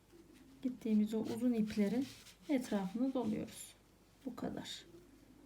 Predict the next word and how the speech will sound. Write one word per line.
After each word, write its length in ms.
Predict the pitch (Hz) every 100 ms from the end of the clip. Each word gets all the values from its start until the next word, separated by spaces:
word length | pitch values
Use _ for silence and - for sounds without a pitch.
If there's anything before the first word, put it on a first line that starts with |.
| - - - - - - - - - - - - - - - - - - - -
Şöyle. 280 | 254 254